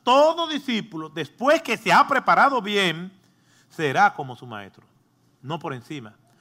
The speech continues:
¿Por qué? Porque si el discípulo lo que quiere es estar por encima de su maestro, eso va a estar en con-, va a estar en conflicto con las relaciones.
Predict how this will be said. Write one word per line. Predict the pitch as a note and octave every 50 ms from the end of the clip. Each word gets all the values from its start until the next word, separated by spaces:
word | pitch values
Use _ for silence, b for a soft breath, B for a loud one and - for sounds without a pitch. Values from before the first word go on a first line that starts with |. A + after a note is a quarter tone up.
| b b b b -
¿Por | C4 D4 C#4
qué? | - C#4+ C4+
Porque | - A#3+ B3 - - A#3
si | G#3+ - A#3+ A3+
el | A#3 A3+
discípulo | A3 A3+ - - D4 E4+ E4+ E4+ E4+ E4 D#4 C#4 A#3 - - _ _ -
lo | G#3 A#3+ A#3+ A#3
que | - A3 -
quiere | - A3+ C4+ D#4+ E4+ D#4+ D4 B3+ A3+ A3 A3 A#3
es | A#3 - - b b b b b b b
estar | B3+ A#3 - - D4+ D#4+ D#4
por | D4+ D4+ C4
encima | A3+ F#3+ D4 D4+ D#4 D4
de | C4+ -
su | A#3+ B3
maestro, | A3+ G3 F#3 F#3 E3+ - - E3+ F#3 - -
eso | B3+ C4+ - D4
va | C4+ B3+
a |
estar | B3 B3 B3+
en | B3 A#3+
con-, | A#3 A#3+ G#3+ G3 - - - - -
va | F#3+
a | G#3+
estar | - A#3 G#3+
en | G#3+ G#3 G3
conflicto | - G3+ F#3 D#3 - G3 G#3+ G3 C4+ B3
con | - G#3 E3+
las | D3+ -
relaciones. | - D3 D3 D3 C#3 - C4+ C4+ - E3